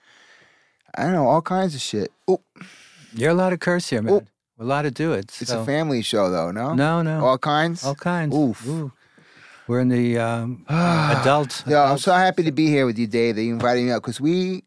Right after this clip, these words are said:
Speaker 1: have a history. We go way back to eighty-five, maybe even a little before, but in eighty-five, you were gracious to put me on your,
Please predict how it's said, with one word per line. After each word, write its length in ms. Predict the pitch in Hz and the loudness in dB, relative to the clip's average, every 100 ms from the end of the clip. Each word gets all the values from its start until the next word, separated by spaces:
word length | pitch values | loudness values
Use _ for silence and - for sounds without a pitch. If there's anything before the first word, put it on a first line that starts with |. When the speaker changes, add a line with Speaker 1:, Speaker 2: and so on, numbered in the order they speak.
| - | -8
Speaker 1:
have 500 | 131 131 131 123 - | -4 -2 0 -2 -6
a 100 | 104 | -8
history. 460 | 101 117 - 107 92 | -4 -4 -6 -8 -6
We 160 | 107 127 | -6 -2
go 180 | 135 | 0
way 200 | 123 131 | 2 0
back 420 | 117 120 117 - - | 0 2 2 0 -6
to 160 | - | -10
eighty-five, 920 | 104 120 135 123 120 113 113 113 - - _ _ _ - | -4 -2 -2 -2 -2 0 0 -2 -6 -16 _ _ _ -2
maybe 240 | 175 196 | 0 2
even 220 | 180 156 | 2 2
a 80 | 147 | 2
little 160 | 143 139 | 2 2
before, 260 | - 143 | 2 4
but 80 | 127 | 4
in 100 | 120 | 0
eighty-five, 600 | 101 131 139 - 139 131 | -2 -2 -2 0 0 0
you 140 | 117 127 | 0 -2
were 100 | 127 | -2
gracious 600 | 113 123 127 143 139 - | -2 -2 -2 -2 -4 -6
to 100 | 117 | -8
put 240 | 131 131 | -4 -4
me 140 | 123 120 | -2 -4
on 320 | 120 123 120 | -2 -4 -4
your, 240 | 110 107 | -4 -4